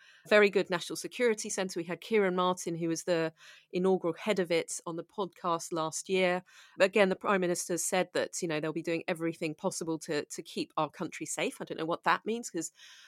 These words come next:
I'm sure there will be many people worried about people throwing around the term World War Three. But in actual fact, it's going to be things like the economy, like cyber attacks and,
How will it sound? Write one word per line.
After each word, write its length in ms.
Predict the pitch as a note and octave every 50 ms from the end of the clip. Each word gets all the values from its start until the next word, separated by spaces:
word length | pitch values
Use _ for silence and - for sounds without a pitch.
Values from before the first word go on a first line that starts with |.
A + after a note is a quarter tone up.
| - _ -
I'm 80 | F3 D#3+
sure 360 | - - - - - F#3+ F3+
there 140 | F#3 F#3 F3
will 80 | F3
be 140 | E3 F3 F3
many 200 | E3+ F3 F3 E3+
people 560 | - - F#3+ F3+ - F3+ E3 E3 D#3+ D#3+ - -
worried 400 | - - A3 B3 A#3+ A3+ G3+ G3+
about 400 | G#3 F3+ - F#3+ F#3 F#3 - - - - - -
people 240 | - G#3+ F#3 G3+
throwing 300 | F#3 - A3+ G#3 F#3+ F3+
around 220 | F#3+ F#3+ F#3+ F#3 F#3
the 80 | G3
term 300 | F#3+ - - G3+ F#3 F#3
World 280 | F3+ F#3+ F#3+ F#3+ F#3 F#3
War 160 | F#3+ F3+ F3+
Three. 260 | F3+ - - A#3+ G3
But 260 | E3 D#3+ F#3 F3 - - - - - - - _ _
in 160 | - G#3+ G#3
actual 420 | A3 A#3 B3 - A3 - - G3 F#3
fact, 360 | - - G3 F3+ - - -
it's 120 | - -
going 280 | - - F#3+ F#3 G3 G3
to 80 | - -
be 100 | E3 D#3+
things 300 | - - D#3+ D#3 D3+ -
like 320 | D#3+ D#3 D#3 D3+ - -
the 80 | - D#3
economy, 460 | C#3+ - - E3+ D3+ D3+ D3+ D3+ D3
like 260 | D3+ D#3 D3+ D#3 D#3
cyber 420 | - - - D#3 D3+ D3 - D3+ D3
attacks 460 | D3+ - - E3 D3+ - - - -
and, 120 | D3 C#3+